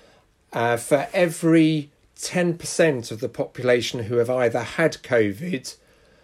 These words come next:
or are immunised, so it's those two combined, for every ten percent of the population that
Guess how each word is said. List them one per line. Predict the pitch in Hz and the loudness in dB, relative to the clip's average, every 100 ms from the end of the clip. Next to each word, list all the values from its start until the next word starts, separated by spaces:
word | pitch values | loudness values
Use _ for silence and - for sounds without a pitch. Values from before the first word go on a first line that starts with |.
| _ _ _ | _ _ _
or | 160 143 135 | 4 6 8
are | 123 | 6
immunised, | 131 117 110 98 98 113 | 4 2 0 0 0 0
so | - | 2
it's | 117 117 | 0 2
those | 139 131 110 | 2 2 -2
two | - 131 120 | -8 -6 -6
combined, | 113 113 123 107 98 113 | -6 -4 -2 -2 -4 -6
for | 117 135 | -6 -6
every | 123 139 143 | -4 -4 -4
ten | 117 - 165 170 | -8 -2 0 0
percent | 160 - 156 135 | -2 0 0 0
of | 120 | 0
the | 120 | -4
population | 117 143 - 120 117 117 | -2 -4 -2 0 0 0
that | 110 123 - | -4 -4 -4